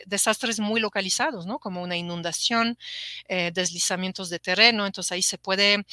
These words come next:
eh, colaborar con quienes pueden hacer esas imágenes y esas imágenes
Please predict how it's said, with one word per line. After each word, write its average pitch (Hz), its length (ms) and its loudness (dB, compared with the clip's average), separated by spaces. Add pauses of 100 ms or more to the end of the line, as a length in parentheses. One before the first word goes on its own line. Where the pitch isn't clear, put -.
(300)
eh, 180 240 -2
colaborar 190 640 4
con 185 200 -8
quienes 185 340 -6
pueden 202 320 -2
hacer 185 220 -2
esas 180 320 -4
imágenes 277 560 0
y 202 80 -2
esas 190 280 0
imágenes 190 640 -2